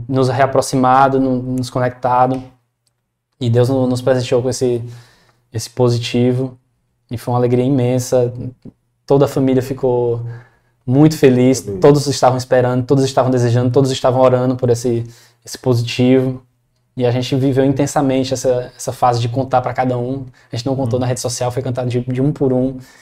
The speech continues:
Speaker 1: Con-, é, forjava encontros o mais rápido possível, porque a gente queria, tava ansioso pra contar pra todo mundo.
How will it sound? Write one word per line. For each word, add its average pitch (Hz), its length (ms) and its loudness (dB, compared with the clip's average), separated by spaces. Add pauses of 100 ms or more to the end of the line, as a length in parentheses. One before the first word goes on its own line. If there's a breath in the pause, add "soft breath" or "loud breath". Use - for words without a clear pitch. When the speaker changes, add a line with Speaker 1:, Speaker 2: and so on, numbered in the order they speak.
(160 loud breath)
Speaker 1:
Con-, 127 220 -2
é, 120 440 0
forjava 131 880 4 (320 loud breath)
encontros 139 580 4
o 131 40 2
mais 139 180 4
rápido 135 220 2
possível, 131 440 0
porque 135 140 -2
a 123 40 -2
gente 120 120 -8
queria, 156 300 6
tava 143 140 0
ansioso 147 340 4
pra 139 80 -2
contar 135 200 -2
pra 127 100 -4
todo 127 200 -2
mundo. 120 320 -4